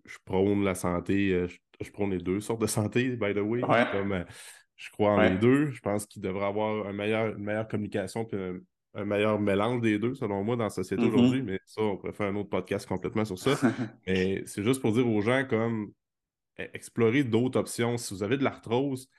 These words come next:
Speaker 1: puis, euh, ou bien des problèmes, euh, ligamentaires, articulaires, puis ça, ça arrête pas, puis on se fie tout le temps à... Souvent, il y a comme,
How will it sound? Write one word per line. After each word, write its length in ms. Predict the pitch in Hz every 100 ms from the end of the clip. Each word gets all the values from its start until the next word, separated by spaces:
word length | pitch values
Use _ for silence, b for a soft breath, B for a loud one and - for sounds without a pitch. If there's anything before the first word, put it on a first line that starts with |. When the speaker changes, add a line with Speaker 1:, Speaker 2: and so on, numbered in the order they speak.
| _ _ _ _ -
Speaker 1:
puis, 300 | - 104 101
euh, 160 | 95
ou 60 | 92
bien 140 | 104
des 140 | 104 104
problèmes, 640 | - 104 98 117 123 110
euh, 120 | 98
ligamentaires, 840 | 92 101 104 98 92 120 127 120
articulaires, 680 | 98 - - 104 107 127 123
puis 120 | 123
ça, 200 | - 98 92
ça 180 | -
arrête 340 | 95 98 95 95
pas, 260 | 120 131 131 b b
puis 160 | _ 101
on 160 | 95 92
se 120 | -
fie 100 | 113
tout 80 | 107
le 80 | 98
temps 100 | 127
à... 420 | 120 101 92 90 - 104 104
Souvent, 240 | - 101 120
il 60 |
y 40 | 107
a 60 |
comme, 280 | 101 113 104